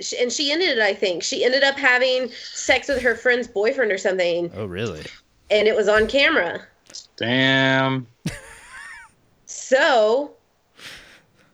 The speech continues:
Speaker 2: Oh, yeah, fuck. Why would, I was saying, why would she do that, I guess, but I mean, like.
Speaker 1: Yeah, this is before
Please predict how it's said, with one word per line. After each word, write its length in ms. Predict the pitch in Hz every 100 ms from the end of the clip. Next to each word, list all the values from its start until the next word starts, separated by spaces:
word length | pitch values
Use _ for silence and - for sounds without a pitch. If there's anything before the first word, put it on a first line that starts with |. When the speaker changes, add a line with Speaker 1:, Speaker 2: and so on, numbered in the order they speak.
| - - - -
Speaker 2:
Oh, 160 | 147 -
yeah, 540 | 123 131 147 147 156 117
fuck. 520 | - 131 117 92 - _
Why 400 | 117 113 113 120
would, 440 | 120 117 110 107 - _
I 100 | 107
was 180 | 117 113
saying, 560 | 127 117 110 107 104 - -
why 320 | 107 107 110
would 220 | 110 101
she 180 | - 95
do 200 | 101 113
that, 140 | 95
I 80 | 90
guess, 240 | 90 92
but 200 | - 101
I 60 | 95
mean, 240 | 92 92
like. 380 | 87 85 85 - _ _ _ _ _ _ _ _ _ _ _ _ _ _ _ _ _ _ - - - _
Speaker 1:
Yeah, 300 | 330 392 302
this 160 | 226 302
is 200 | 359 330
before 640 | 320 311 294 277 269 -